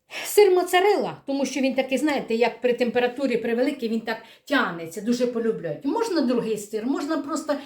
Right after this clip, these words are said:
кисломолочний, цей наш сир, знаєте, обикновенний. Що маєте? Добавити яйце, обов'язково, Коль, покажи сюди. Ось дивіться, яйце добавила. Сіль пробуйте самі на смак, тому що в мене цей сир солоненький і це,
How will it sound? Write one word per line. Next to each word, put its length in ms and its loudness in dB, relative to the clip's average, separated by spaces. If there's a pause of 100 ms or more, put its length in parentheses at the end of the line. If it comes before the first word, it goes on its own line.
(240)
кисломолочний, 800 0
цей 260 0
наш 180 -4
сир, 600 -4
знаєте, 340 -4
обикновенний. 720 -6 (300)
Що 440 -2
маєте? 460 -6 (200)
Добавити 560 0
яйце, 540 -2
обов'язково, 520 -4
Коль, 100 -4
покажи 400 -8
сюди. 320 -18 (1000)
Ось 200 4
дивіться, 480 -2
яйце 440 2
добавила. 640 0 (420)
Сіль 380 2 (220)
пробуйте 460 2
самі 320 2
на 120 2
смак, 380 -4
тому 220 2
що 140 -2
в 40 2
мене 260 2
цей 280 2
сир 260 4
солоненький 640 0
і 120 -4
це, 240 -6